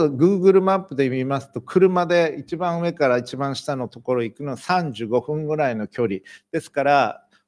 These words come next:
まあ、近い距離にある三つの教会と見ることができます。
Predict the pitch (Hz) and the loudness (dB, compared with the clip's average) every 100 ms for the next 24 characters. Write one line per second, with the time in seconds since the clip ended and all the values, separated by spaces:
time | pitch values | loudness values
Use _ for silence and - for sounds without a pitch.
0 | - 156 156 180 175 - - 277 196 - | -2 -2 -2 -14 -12 -12 -6 -2 -2 0
1 | 135 110 110 123 165 151 135 - 147 110 | -4 -2 -2 0 0 0 -4 -6 -10 -10
2 | - 90 - 50 - _ - 156 143 - | -10 -12 -12 -18 -18 _ -6 -4 -4 -6
3 | 113 143 117 85 _ - 113 113 95 - | -10 -8 -8 -10 _ -8 -8 -8 -18 -20